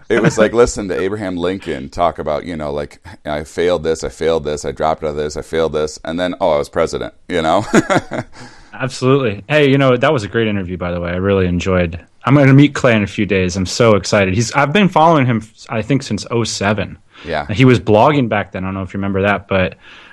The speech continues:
Speaker 2: um, it's been really cool to see his progression, and I, I'm excited to hear about what he's up to.
Speaker 1: Yeah, you know, uh, I had James Schramko actually introduce me to Clay,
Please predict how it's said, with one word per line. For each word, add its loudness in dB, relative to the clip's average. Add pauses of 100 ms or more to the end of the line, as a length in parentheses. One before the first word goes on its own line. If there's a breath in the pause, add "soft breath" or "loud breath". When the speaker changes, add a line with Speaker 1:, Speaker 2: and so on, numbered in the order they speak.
(140 loud breath)
Speaker 2:
um, 2
it's 4
been 6
really 6
cool 4
to -10
see -2
his -2
progression, -2
and 0
I, 2
I'm 2
excited 2
to 0
hear 4
about 4
what 6
he's 4
up 2
to. 2 (600 loud breath)
Speaker 1:
Yeah, 0
you -6
know, 0
uh, -2 (280)
I -6
had -4
James -8
Schramko -6
actually -10
introduce -12
me -12
to -12
Clay, -6